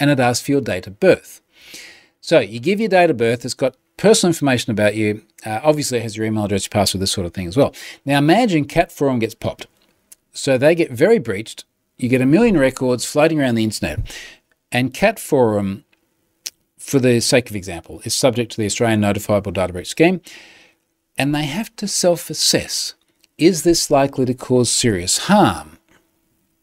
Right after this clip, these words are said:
And they sit there and they think about it, and they look at the topics there. Untrusting cat. <laughs> Is there ever a trusting cat? Come on.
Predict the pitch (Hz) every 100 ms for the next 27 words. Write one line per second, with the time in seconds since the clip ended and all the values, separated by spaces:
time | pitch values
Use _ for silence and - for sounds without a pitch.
0 | _ - _ 139 143 147 - 262 - 135
1 | 120 120 123 180 - 123 101 85 - _
2 | _ _ 120 123 127 160 - - - 120
3 | 117 - 143 - - - 71 - - _
4 | _ _ _ _ _ _ _ _ _ -
5 | 143 - 143 - 143 - 190 - - _
6 | _ _ - - _ - - - - -
7 | - 113 135 139 - 104 - 117 113 -
8 | 233 - - - -